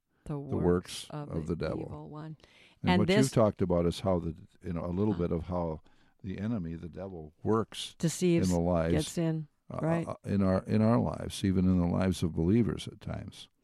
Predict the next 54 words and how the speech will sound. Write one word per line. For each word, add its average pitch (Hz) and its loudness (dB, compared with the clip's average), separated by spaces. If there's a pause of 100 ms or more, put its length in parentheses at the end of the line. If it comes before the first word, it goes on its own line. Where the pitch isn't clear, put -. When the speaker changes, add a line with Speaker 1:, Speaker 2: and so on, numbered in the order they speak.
(240)
Speaker 1:
Well, 214 2
it's 208 -2
because 208 -2
of 165 -6
beliefs. 170 -2
It's 160 -8
because 175 -2
of 156 -4
what 151 -2
we 165 0
believe. 156 -4
It's 151 -8
because 160 -8
of 147 -10
what, 151 -4 (480)
uh, 143 0 (280)
it's 202 0
a 214 2
long 170 2
story. 147 -4
We 147 -4
can 147 -10
talk 147 -4
about 147 -4
it 143 -6
some 151 -8
other 143 0
Speaker 2:
Mm. 190 2
Speaker 1:
time, 143 -2
too, 170 0
but 151 -4 (260)
in 180 -2
the 170 0
generational 160 -2 (200)
curses 160 -2
and 151 -8
things. 147 -4
But 160 -2 (340)
he 214 -2
says, 196 -2
"A 185 2
kingdom 240 2
divided 165 4
against 160 -4
itself 160 -2
cannot 180 -2
stand." 160 -2 (320)
So - 2
if - 2
you 226 -4
see 285 -2
in 202 -2
your 160 -2
life, 147 0